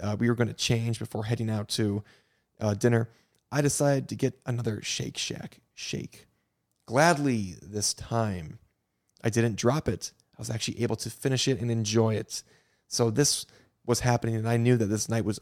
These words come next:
off to a great start. Wonderful start. So then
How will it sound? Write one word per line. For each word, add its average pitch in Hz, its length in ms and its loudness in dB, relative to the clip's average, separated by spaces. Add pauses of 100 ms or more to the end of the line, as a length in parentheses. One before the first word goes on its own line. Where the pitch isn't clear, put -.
off 110 240 -6
to - 160 -8
a 87 80 -10
great 104 600 -4
start. - 640 -4
Wonderful 131 420 2
start. - 360 -6 (1500)
So - 120 -4
then 117 240 2